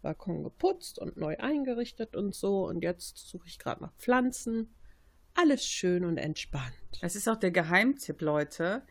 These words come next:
Speaker 2: Wenn so ein schönes Wetter ist, schnell zu ikea.
Speaker 1: <laughs> Ja,
Speaker 2: Es
Speaker 1: echt.
Speaker 2: ist wirklich so krass. Und es war noch ein Brückentag.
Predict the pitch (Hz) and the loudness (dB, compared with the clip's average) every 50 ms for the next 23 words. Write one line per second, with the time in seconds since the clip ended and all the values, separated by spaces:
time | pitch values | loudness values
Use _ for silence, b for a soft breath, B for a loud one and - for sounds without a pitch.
0 | b b b b b b - 190 196 214 196 214 233 294 302 - - 294 294 277 | b b b b b b 0 2 4 4 6 6 4 4 4 4 4 4 6 6
1 | 269 - - - 220 220 214 160 - - 135 156 175 - - - - - - - | 4 2 2 0 0 2 4 2 2 2 0 0 -2 -2 -10 -14 -14 -12 -8 -6
2 | - 190 196 208 226 240 - - - 180 220 214 - - - 196 151 120 - 113 | -2 0 2 4 4 2 2 -2 -6 -6 -6 -8 -6 0 2 2 4 2 2 -2
3 | - _ _ _ _ _ _ _ _ _ - _ _ - - - - 214 - - | -8 _ _ _ _ _ _ _ _ _ -20 _ _ -8 2 6 6 6 10 10
4 | 302 - - 226 262 - - 302 277 - - 208 202 202 185 185 185 - - - | 10 10 10 6 6 8 6 4 4 6 8 8 8 8 8 4 2 -4 -8 -12
5 | - - - 240 - - - 190 185 - - 180 175 196 220 220 - 254 208 - | 0 4 4 4 4 4 0 0 0 0 -2 0 4 4 4 4 2 -2 -2 0
6 | - 214 214 226 226 - - 175 170 - - 175 190 185 - - 214 214 220 196 | 4 6 6 4 4 2 0 0 2 2 0 0 0 2 6 8 8 8 8 6
7 | 175 180 165 160 165 185 - - 269 196 170 - - 156 127 123 127 143 196 311 | 4 2 0 2 2 2 4 4 4 4 2 2 0 2 4 4 4 4 2 0
8 | - - | -2 -8